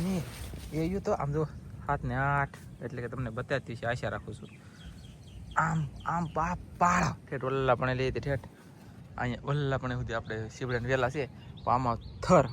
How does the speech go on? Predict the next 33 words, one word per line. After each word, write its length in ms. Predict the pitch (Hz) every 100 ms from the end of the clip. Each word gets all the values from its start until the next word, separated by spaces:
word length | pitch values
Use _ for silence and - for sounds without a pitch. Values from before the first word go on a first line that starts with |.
| -
ઓલા 180 | 127 117
પણ 160 | 120 110
છે, 60 | 117 117
ઓલા 140 | 120 113
પણ 200 | 117 107 -
છે, 100 | 113 113 - - - - - -
આમ 140 | 110 110
જુઓ 180 | 127 135 - - -
અહીંયા 320 | 117 107 104
છે, 100 | 123 117 - - - - - - - - - - - - -
એલા 280 | 160 170 - - - - 131
અહીંયા 300 | 131 113 113
દેખાતા 360 | 123 117 117 113
રહી 140 | 113
ગઈ. 160 | 104 107 - - - - - - 139
આમ 120 | 147
જુઓ 120 | 175 160
દુનિયાનું 440 | 202 208 220 220 226
કાકડીને 360 | 233 233 220 220
પાછા 180 | 214 151 - - - - - -
ઘીવડું 340 | 170 214 208 208
આવ્યું 200 | 175 175
હો, 80 | - - -
હારે 160 | 139 143
હારે 140 | 123
જુઓ 160 | 151 127 - - - -
ભીંડા 240 | 147 147 139
આવી 140 | 139
છે, 100 | 135 -
ફૂલડા 300 | 139 135 131
આવી 160 | 131 127
ગયા. 120 | 135 - - - -
અરે 180 | 151